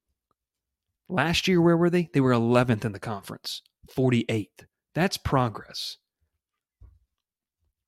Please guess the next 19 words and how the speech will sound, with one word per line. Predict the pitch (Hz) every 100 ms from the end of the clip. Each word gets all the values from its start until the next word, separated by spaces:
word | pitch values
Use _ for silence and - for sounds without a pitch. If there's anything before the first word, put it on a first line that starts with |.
| _
And | 135
I | 123
think | - 202 208
that's | 180 -
what | 135
Jeff | 131 120
Collins | 143 127 113
is | -
trying | 120 107
to | -
tell | 107 -
us. | - - - _ _ _ _ _ _
If | 123 117
you |
don't | 135 165
wanna | 165
see | -
the | 170
progress, | - 147 139 139 135 127 -